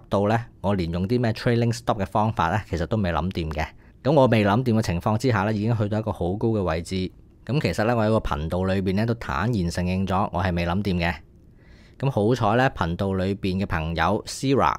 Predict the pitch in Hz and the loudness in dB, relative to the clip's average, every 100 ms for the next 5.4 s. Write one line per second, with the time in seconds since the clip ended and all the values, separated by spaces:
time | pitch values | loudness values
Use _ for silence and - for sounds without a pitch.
0 | - 92 - 113 98 87 87 92 107 104 | -4 -4 -2 0 0 -2 -4 -4 -4 -4
1 | 101 - 101 - - - - - - 110 | -4 -4 -4 -6 -16 -20 -20 -18 -6 0
2 | 107 117 107 - 101 95 98 95 95 90 | 2 2 0 -2 0 0 0 0 0 -2
3 | 87 90 - - 90 123 123 127 117 139 | -2 -4 -4 -4 -4 -2 -2 -2 0 0
4 | 113 - 143 - - - - 107 113 110 | 0 0 -2 -4 -20 -14 -2 2 2 2
5 | 107 - 104 95 | 0 0 -2 -2